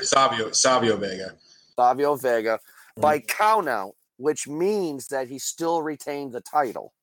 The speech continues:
Speaker 2: Mm-hmm.
Speaker 1: And this is the last time that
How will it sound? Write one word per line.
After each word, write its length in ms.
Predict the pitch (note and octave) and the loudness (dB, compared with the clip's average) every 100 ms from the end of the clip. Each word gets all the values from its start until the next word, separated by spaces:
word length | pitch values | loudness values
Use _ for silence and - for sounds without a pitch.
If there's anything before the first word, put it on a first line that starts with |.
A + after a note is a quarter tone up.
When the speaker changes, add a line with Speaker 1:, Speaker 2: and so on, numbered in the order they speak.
| _ _ _ _ _ | _ _ _ _ _
Speaker 2:
Mm-hmm. 320 | C3 A#2 A#2 B2 _ | -8 -6 -6 -10 _
Speaker 1:
And 180 | C#3+ C#3+ | -6 -2
this 220 | D#3+ E3+ | -2 -2
is 160 | E3+ D3+ | -2 -2
the 100 | C#3 | 0
last 720 | B2+ B2+ D3+ E3 E3 E3 - | 0 4 6 6 4 0 -10
time 680 | - F#3 F3 C#3+ B2 A2 G#2+ _ _ B2+ | -6 0 4 4 2 -2 -10 _ _ -8
that 180 | A#2 | -8